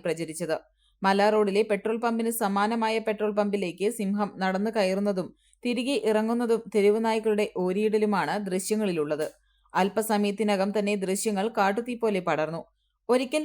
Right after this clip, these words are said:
പുലിയിറങ്ങിയ തൃത്താലയിൽ എന്തുകൊണ്ട് സിംഹം ഇറങ്ങിക്കൂടാ എന്ന തരത്തിലുള്ള സന്ദേശങ്ങളോടെ തലങ്ങും വിലങ്ങും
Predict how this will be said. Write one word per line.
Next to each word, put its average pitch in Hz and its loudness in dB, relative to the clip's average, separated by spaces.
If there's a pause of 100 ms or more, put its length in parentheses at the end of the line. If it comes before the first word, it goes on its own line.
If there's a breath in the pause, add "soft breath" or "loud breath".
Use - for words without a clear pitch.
പുലിയിറങ്ങിയ 247 0
തൃത്താലയിൽ 226 0 (140)
എന്തുകൊണ്ട് 226 0 (120)
സിംഹം 214 0 (120)
ഇറങ്ങിക്കൂടാ 226 2 (100)
എന്ന 214 0
തരത്തിലുള്ള 202 0 (100)
സന്ദേശങ്ങളോടെ 185 -2 (120)
തലങ്ങും 208 0
വിലങ്ങും 196 0